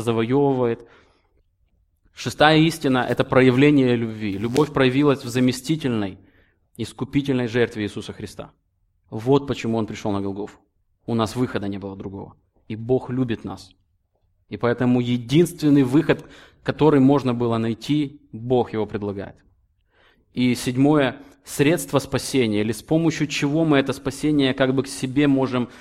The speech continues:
ну, что ли, применить, или как мы можем с ним сродниться, это вера. Вера с определёнными характеристиками, то есть я назову её спасающая вера. Есть вера тщетная, не спасающая. Мы будем говорить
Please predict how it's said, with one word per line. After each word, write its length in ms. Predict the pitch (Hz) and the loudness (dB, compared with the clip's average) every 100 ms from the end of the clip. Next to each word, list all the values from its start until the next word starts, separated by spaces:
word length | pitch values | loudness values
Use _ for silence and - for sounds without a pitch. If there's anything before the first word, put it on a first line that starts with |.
| - - _ - | -20 -20 _ -4
ну, 200 | 127 127 | -2 0
что 160 | - | 0
ли, 80 | 127 | 0
применить, 600 | 127 127 131 135 156 151 | 2 4 6 6 6 4
или 120 | 127 | 2
как 180 | 127 147 | 2 2
мы 100 | 143 | 4
можем 260 | 139 135 131 | 2 2 2
с 100 | - | 2
ним 100 | 131 | 2
сродниться, 540 | - 127 123 151 143 | 0 0 2 0 0
это 240 | 120 117 117 | -6 -6 -4
вера. 420 | 117 107 101 - _ _ _ _ _ _ _ _ _ _ _ | -2 -4 -6 -14 _ _ _ _ _ _ _ _ _ _ _
Вера 340 | 117 123 156 156 | -4 2 4 4
с 100 | 156 | 0
определёнными 580 | 135 131 135 135 127 | -2 0 2 4 2
характеристиками, 800 | 123 123 120 - 127 127 - 107 | 0 -4 -6 -2 -2 -2 -6 -6
то 100 | 107 | -2
есть 140 | 123 131 | -2 0
я 200 | 139 143 | 2 2
назову 360 | 117 123 131 | 2 0 0
её 120 | 127 | 0
спасающая 840 | 120 - 117 - 127 120 107 - 104 | -4 -10 -12 -2 0 0 -4 -8 -8
вера. 260 | 98 - - - - | -10 -16 -20 -20 -4
Есть 240 | 120 - | -4 0
вера 220 | 131 127 | 2 2
тщетная, 640 | 123 - - 175 170 117 104 | 0 -4 0 2 2 -2 -2
не 200 | 113 131 | 2 0
спасающая. 760 | - - - 98 98 - - - - _ | 0 -6 -4 -4 -8 -14 -16 -20 -20 _
Мы 160 | 117 139 | 0 4
будем 180 | 135 139 | 6 6
говорить 400 | 135 135 143 | 6 4 2